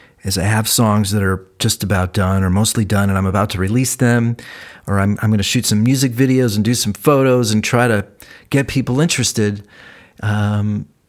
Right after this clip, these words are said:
because it's not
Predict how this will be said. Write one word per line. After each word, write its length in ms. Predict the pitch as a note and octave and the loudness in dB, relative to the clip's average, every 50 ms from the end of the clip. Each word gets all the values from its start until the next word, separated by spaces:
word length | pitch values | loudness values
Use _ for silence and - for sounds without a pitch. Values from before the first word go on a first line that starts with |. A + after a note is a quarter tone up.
| _ _ - | _ _ -4
because 920 | B2+ A#2+ - - - E3 F#3+ E3+ B2+ B2+ C3+ C#3 C3+ B2+ - - - - - - - - - - - - _ _ _ - | -4 -2 -2 -2 0 2 2 4 4 2 2 0 -2 -2 -4 -6 -8 -10 -14 -20 -20 -20 -20 -20 -20 -20 _ _ _ -4
it's 240 | B2+ B2 - - | -4 -2 -2 0
not 420 | B2+ B2 C3 C#3 C#3 C#3 - - | 0 2 2 2 0 0 -4 -8